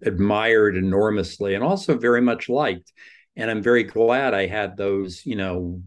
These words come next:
last couple days with him because, you know, and I almost didn't go,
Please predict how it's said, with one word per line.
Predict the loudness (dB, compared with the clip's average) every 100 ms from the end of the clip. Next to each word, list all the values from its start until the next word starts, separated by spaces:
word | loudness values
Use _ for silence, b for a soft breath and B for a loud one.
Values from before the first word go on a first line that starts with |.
| -18
last | -14 -10 -8 -6 -8 -10 -18 _
couple | -14 -8 -4 -4
days | -6 -6 -8 -8
with | -14
him | -14 -14 -14 -16
because, | -18 -14 -14 -14 -18 B B B B B _ -8
you | -6
know, | -6 -4
and | -2
I | 0
almost | 4 6 6 4 2
didn't | -2 0 -2
go, | -4 -4 -8